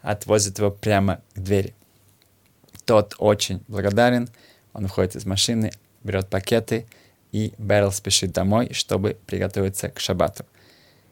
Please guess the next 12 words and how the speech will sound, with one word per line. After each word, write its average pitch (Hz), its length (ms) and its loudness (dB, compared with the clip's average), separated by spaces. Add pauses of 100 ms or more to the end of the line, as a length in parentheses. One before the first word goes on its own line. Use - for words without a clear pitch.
(840)
Он 110 180 0
бежит 104 320 -2
домой, 107 480 0 (200)
<clears throat> 107 260 4
оставляет 95 420 0
машину. 104 540 0 (1080)
Так 101 200 2
проходит 98 460 -2 (280)
пятница, 107 640 -2 (260)
шаббат. 98 600 0 (680)
Шаббат 101 320 -2
вечером 95 480 2